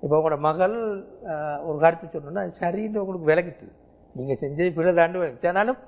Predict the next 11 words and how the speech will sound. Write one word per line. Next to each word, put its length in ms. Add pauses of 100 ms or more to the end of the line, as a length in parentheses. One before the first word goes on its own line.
(640)
விட்டு 240
கொடுக்க 280
மனசு 380
வராது. 280 (720)
ஏண்ட 320
தலையை 320
மீறி 220
போறாயின்னு 500
சொல்லி 240
தொடங்கிடுவா 480
உம்மா, 380